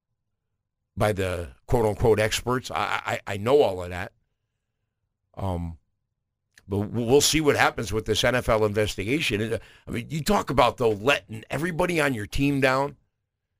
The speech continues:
letting all the Green Bay Packer fans down, um, by not being able to play, a-, and, and they're ranked number one right now by E S P N in the N F L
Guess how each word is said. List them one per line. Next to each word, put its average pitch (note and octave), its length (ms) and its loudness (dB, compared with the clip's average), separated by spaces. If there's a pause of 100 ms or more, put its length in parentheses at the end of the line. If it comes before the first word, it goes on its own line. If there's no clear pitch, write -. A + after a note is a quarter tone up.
(360)
letting B2 520 0
all C#3+ 220 4
the D3+ 160 4
Green A#2 400 -6
Bay C#3 160 2
Packer - 400 0
fans C3+ 380 0
down, B2+ 400 0 (1080)
um, G2+ 460 -4
by A2 160 2
not A#2+ 260 2
being C#3+ 200 2
able A#2+ 200 0
to G#2+ 100 -8
play, C#3+ 600 -2
a-, A#2 240 -10
and, A#2 140 -8
and A2+ 200 -4
they're C3+ 80 2
ranked C#3 400 0
number A#2+ 280 -2
one C#3+ 260 0
right G2 220 -2
now G2 340 -8
by G2 140 -4
E G#2+ 180 -4
S A2+ 160 -2
P A2 220 -4
N C#3 160 2
in G2 120 -4
the G2+ 140 -2
N A2 100 0
F G#2 140 -6
L G#2 180 0